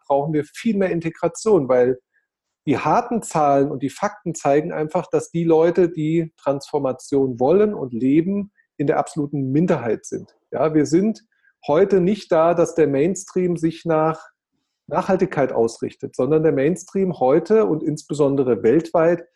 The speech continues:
ist immer noch auf dem Trip höher, schneller, weiter. Und höher, schneller, weiter macht uns krank, macht die Erde krank.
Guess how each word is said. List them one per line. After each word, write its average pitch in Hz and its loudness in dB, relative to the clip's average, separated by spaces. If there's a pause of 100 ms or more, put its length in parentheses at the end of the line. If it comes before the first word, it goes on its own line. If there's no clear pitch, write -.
(280)
ist 226 -4
immer 196 2
noch 180 2
auf 170 0
dem 170 0
Trip 170 -4
höher, 156 4
schneller, 160 0
weiter. 170 0 (500)
Und 127 -10
höher, 175 6
schneller, 156 2
weiter 160 2
macht 160 -4
uns 151 -10
krank, 151 -2
macht 151 -10
die 160 -8
Erde 147 2
krank. 165 -4